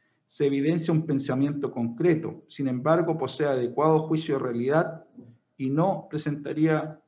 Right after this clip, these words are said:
dificultades sensoperceptivas.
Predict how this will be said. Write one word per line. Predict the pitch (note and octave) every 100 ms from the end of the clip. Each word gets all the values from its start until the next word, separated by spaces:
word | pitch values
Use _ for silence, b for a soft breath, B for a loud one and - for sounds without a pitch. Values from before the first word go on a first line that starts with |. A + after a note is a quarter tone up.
| _
dificultades | C3+ C3 C3 A#2+ - C#3+ D3 D3 -
sensoperceptivas. | - C3+ C3 B2 B2 A#2+ B2 A#2+ - B2 - - -